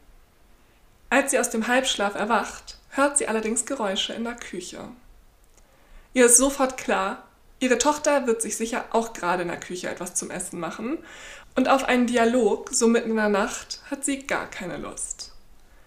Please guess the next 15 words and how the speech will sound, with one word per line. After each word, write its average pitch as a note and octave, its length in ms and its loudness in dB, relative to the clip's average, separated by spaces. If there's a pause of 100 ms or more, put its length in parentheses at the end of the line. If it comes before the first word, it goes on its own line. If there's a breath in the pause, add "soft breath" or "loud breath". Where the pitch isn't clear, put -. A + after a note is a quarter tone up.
(260 soft breath)
Also E4 260 8
beschließt B3+ 420 -2
sie C4 100 -2
zu C4 200 4
warten. D#3+ 560 0 (920)
Doch - 160 -8
letztlich G#3+ 600 2 (320 loud breath)
überwiegt B3+ 460 6
die A#3+ 60 2
Müdigkeit A3+ 800 2
und C4 140 0
sie C4+ 100 4
schläft - 380 -6
wieder C#4 260 -2
ein. G#3+ 380 -10